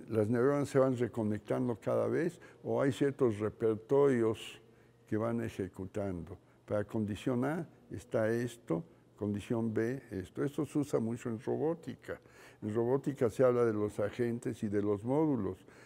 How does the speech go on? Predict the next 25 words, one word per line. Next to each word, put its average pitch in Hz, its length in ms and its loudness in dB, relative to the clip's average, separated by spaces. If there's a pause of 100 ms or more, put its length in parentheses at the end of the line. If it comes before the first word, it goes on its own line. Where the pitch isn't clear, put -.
(220)
Eh, 113 380 0
yo 143 120 4
les 135 200 2
pasé 131 360 2
un 131 160 2
video 123 520 2
en 104 160 -8
que - 60 -20
se 107 120 -4
veía 113 300 0
un 117 180 -2
robot, 117 400 2 (540)
eh, 104 500 -4
caminando 107 580 -2
como 101 260 -6
puede 107 260 -2
caminar 98 420 -2
una 107 180 -2
persona, 113 720 -2 (400)
pero 120 160 4
ahí 147 180 4
no 147 300 2
es 147 160 2
que 120 420 0
cada 127 400 6